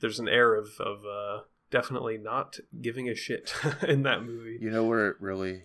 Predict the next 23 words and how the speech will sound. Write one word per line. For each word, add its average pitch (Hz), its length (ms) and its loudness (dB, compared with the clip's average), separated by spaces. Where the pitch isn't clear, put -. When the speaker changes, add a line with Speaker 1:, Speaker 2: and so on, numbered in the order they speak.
Speaker 2:
deserves 90 460 -8
to - 100 -20
be, 90 160 -6
though, 87 240 -10
is 85 380 -12
Best - 300 -4
Original 85 600 -8
Score. 90 640 -10
Which 113 180 -2
Speaker 1:
Yes, 110 120 -2
Speaker 2:
we, 113 220 2
<laughs> 107 60 -2
Speaker 1:
absolutely. 120 680 -2
Speaker 2:
we 143 60 6
decided 135 520 6
before 180 380 2
we 139 120 6
saw 127 220 6
the - 200 12
movie 143 220 8
this 139 240 2
Speaker 1:
<laughs> - 20 -18
Speaker 2:
time. 139 200 -2